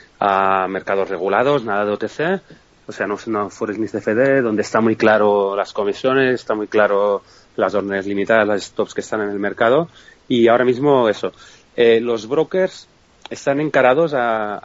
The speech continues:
a clientes retail. Eh, saldo medio de la cuenta será unos diez mil dólares o unos diez mil euros, eh, por ahí irá. Eh, entonces, eh, esos son los veintinueve brokers. En España es broker, pero los, los, los brokers americanos e ingleses siguen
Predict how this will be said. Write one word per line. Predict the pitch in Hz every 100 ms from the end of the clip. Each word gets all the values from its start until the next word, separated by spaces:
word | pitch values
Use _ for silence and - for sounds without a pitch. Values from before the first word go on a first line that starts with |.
| 104
a | 104
clientes | 110 117 127 143
retail. | 117 117 117 104 98 95 _ -
Eh, | 101 101 98 95 - -
saldo | - - 117 117
medio | 120 123
de | 120
la | 110
cuenta | 104 117 117
será | - 113
unos | 127 120 104 95
diez | 101 104
mil | 120 110
dólares | 113 113 107 107 104
o | 104 101
unos | 101 101 98
diez | 95 92
mil | 104 95 92
euros, | 101 95 85 -
eh, | - 98 98
por | 98
ahí | 95 92
irá. | 92 95 - - - _ _ _
Eh, | 113 107 101 101
entonces, | 95 95 104 127 120 - -
eh, | 104 101 104 101 104
esos | 101 113
son | 113
los | 101
veintinueve | 104 98 95 92
brokers. | 117 113 101
En | 92
España | - 110 110
es | 120
broker, | 127 139 170 - - _ _ -
pero | 101 98 98 101
los, | 98
los, | 104 104 101 95 -
los | 104 98 92
brokers | 104 104 104
americanos | 101 104 107 104 101
e | 104 101 101
ingleses | 101 101 110 131 127
siguen | - 107 101 101 98 98